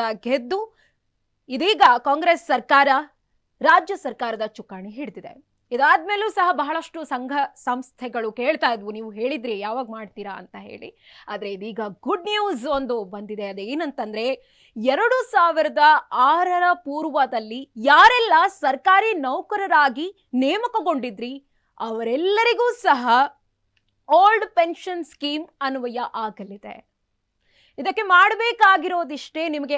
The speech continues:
ಓಲ್ಡ್ ಪೆನ್ಷನ್ ಸ್ಕೀಮ್ ಇಷ್ಟ ಇದ್ದಲ್ಲಿ ನೀವು ಅರ್ಜಿ ಸಲ್ಲಿಸಬೇಕು. ಇಲ್ಲ, "ನನಗೆ ಓಲ್ಡ್ ಪೆನ್ಷನ್ ಸ್ಕೀಮ್ ಬೇಡ, ನಾನು ರಾಷ್ಟ್ರೀಯ ಪಿಂಚಣಿಯಲ್ಲೇ ಮುಂದುವರಿತೀನಿ" ಅಂದ್ರೆ ಅದು ಕೂಡ ನೀವು ಮಾಡಬಹುದು.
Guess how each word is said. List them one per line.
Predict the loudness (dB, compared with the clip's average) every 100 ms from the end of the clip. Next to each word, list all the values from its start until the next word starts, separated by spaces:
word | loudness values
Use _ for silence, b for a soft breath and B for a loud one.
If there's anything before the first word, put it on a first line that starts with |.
| -2
ಓಲ್ಡ್ | 2 2 2 -2
ಪೆನ್ಷನ್ | -4 -4 -4 -8 -12 -12
ಸ್ಕೀಮ್ | -12 -10 -10 -10
ಇಷ್ಟ | -14 -8 -6 -6
ಇದ್ದಲ್ಲಿ | -6 -10 -10 -12
ನೀವು | -10 -10 -12
ಅರ್ಜಿ | -12 -10 -10 -10 -12
ಸಲ್ಲಿಸಬೇಕು. | -10 -14 -14 -16 -16 -18 _ -20 -20 _ _ b b b -4
ಇಲ್ಲ, | 2 4
"ನನಗೆ | 4 0 0
ಓಲ್ಡ್ | 2 0 0
ಪೆನ್ಷನ್ | -4 -4 -6
ಸ್ಕೀಮ್ | -8 -8 -6 -2
ಬೇಡ, | 2 2 4 2 2
ನಾನು | -2 -4 -6 -6 -10 -18 _ _ _ _
ರಾಷ್ಟ್ರೀಯ | -4 -2 -4 -10 -6 4 6 6
ಪಿಂಚಣಿಯಲ್ಲೇ | 0 -10 -10 -10 -4 -4
ಮುಂದುವರಿತೀನಿ" | -4 -4 -4 -6 -8 -12
ಅಂದ್ರೆ | -10 0 0
ಅದು | 0 -4
ಕೂಡ | -4 -4
ನೀವು | -4 -8 -8
ಮಾಡಬಹುದು. | -6 -6 -8 -10 -12 -18